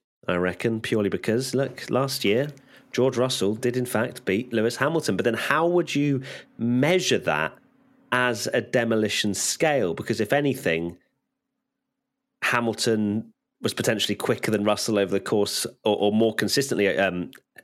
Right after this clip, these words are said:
faster than Russell over the course of the year, but Russell scored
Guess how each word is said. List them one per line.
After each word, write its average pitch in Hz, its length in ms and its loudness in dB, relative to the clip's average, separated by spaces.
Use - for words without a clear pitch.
faster 110 440 -2
than 95 160 0
Russell 98 440 0
over 104 140 2
the 98 60 -2
course 104 240 -2
of 101 80 -2
the 117 80 2
year, 101 160 4
but 110 460 0
Russell 110 420 0
scored 101 400 2